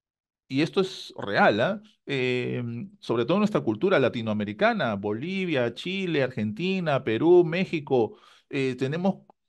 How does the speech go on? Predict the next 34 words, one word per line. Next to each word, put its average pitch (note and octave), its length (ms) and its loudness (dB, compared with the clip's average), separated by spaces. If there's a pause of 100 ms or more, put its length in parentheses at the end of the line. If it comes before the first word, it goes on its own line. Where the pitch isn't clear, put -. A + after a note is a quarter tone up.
nuestras C3 380 -6
costumbres E3+ 680 2
arraigadas F#3 840 2
y D3 140 -8
siempre F3 280 -4
hemos F3+ 220 -2
creído F3 400 4
en D#3+ 80 -4
estas F3 380 0
cosas F#3 300 -2
como D#3 260 -4
que A#2+ 380 -2
la A2+ 180 0
lectura, A#2+ 760 2
¿no? F#3 180 -2
de C#3 160 -2
la, A2+ 120 -8 (320)
de A#2+ 140 2
las A2 220 2
hojitas, D#3+ 720 2
la, A#2+ 420 0
la A#2 140 -2
lectura D3+ 380 0
de C#3 120 2
la A#2+ 140 4
bola D3+ 240 4
de D3 60 0
cristal, F3+ 840 -2 (340)
la B2+ 120 -2
lectura B2 400 0
de D3+ 60 4
las A#2+ 220 -2
cartas. E3 840 -4 (380)
Eh, B2 800 0